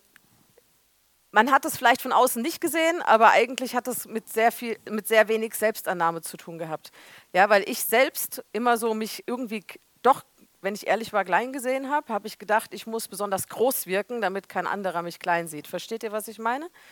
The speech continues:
Oder ist zu kompliziert? Ja, also ich, das, was so nach außen eigentlich gewirkt hat, wie, „Mann, ist die eingebildet“, haben wir oft hinterher Leute gesagt. Ich hab immer gedacht, „Du bist so eingebildet.“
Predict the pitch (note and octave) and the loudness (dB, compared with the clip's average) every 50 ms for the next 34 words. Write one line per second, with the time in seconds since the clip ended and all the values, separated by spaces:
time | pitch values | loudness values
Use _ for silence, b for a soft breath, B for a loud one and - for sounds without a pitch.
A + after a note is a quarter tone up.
0 | b b - G#3 G#3+ G3 - - A3 - - G#3+ G3+ - - F#3+ - - G3 D3+ | b b 0 0 0 0 0 -4 -6 -2 -2 -2 -2 -4 -8 -10 -10 -8 -6 -6
1 | B2 D3 F3+ F#3 F#3+ A3 - - C4+ - B B B B B B B B B _ | -2 2 2 2 2 2 -2 -4 -6 -8 B B B B B B B B B _
2 | _ _ - F3+ B3 C#4 - D4 B3+ - B3+ B3 A#3+ G#3+ - - A3+ D4 D#4 - | _ _ 6 8 8 8 8 6 4 4 4 2 2 4 6 6 6 6 6 4
3 | - C4 G#3 D#3+ G#3+ A#3 A3+ - - G#3+ F3 A#3+ C4 C4+ - C#4 B3+ A#3 - A#3 | 2 2 4 4 4 2 -2 -6 -8 -4 0 0 0 2 4 2 2 2 0 0
4 | A3+ A3+ - - F3+ - A3 A#3 A#3+ - - - - - G3+ C4 B3+ A#3 E3+ - | 0 0 2 4 4 4 4 4 0 -6 -4 0 0 2 2 0 0 -2 -2 0
5 | F#3 F#3 G3+ A#3+ B3+ - - - A3 G3 G3 F#3+ - - A3+ - - - G3 F#3+ | 0 0 2 2 0 0 0 -2 -2 -2 0 0 0 0 -2 -2 -6 -10 -10 -6
6 | F#3+ F#3 F3+ F3 F3+ F3+ E3+ F3 - F#3+ F3 E3+ G3 G3 G#3+ - - - - - | -4 -4 -2 -2 0 -2 -2 -4 -6 -10 -8 -4 -2 -2 -2 -4 -8 -14 -12 -12
7 | F#3 - G3 G3+ G3 F#3+ F3+ F3 F3 - - G3 F#3+ A3+ A3 - - G3+ - - | -12 -12 -8 -8 -6 -4 -4 -4 -4 -4 -8 -14 -12 -12 -12 -10 -8 -8 -8 -8
8 | G3+ G#3 F#3 D#3+ - E3+ F3 F#3+ G#3 - | -8 -8 -10 -10 -10 -10 -10 -10 -12 -14